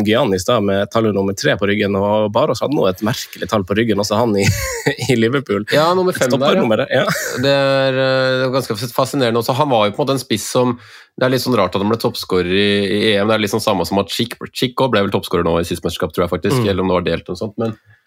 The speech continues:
Speaker 2: er jo ikke en
Speaker 1: Patrick, ja.
Speaker 2: spiller som på en måte, han har jo ikke skåret tredve mål på en ligasesong med Liverpool, liksom. Altså,
Speaker 1: Mm.
Speaker 2: det har vært litt sånn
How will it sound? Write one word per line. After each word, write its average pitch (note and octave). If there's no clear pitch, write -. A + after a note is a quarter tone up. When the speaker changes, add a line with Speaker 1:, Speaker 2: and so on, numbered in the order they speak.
Speaker 2:
er G#2
jo F#2+
ikke C3+
en -
Speaker 1:
Patrick, C#3+
ja. F2+
Speaker 2:
spiller G#2
som G2+
på -
en A#2+
måte, G#2+
han B2
har A#2+
jo -
ikke E3+
skåret -
tredve A2
mål G2
på G#2
en A2
ligasesong G#2
med A2+
Liverpool, A#2
liksom. D3+
Altså, B2+
Speaker 1:
Mm. A2
Speaker 2:
det A2+
har A#2
vært B2
litt A2+
sånn A2+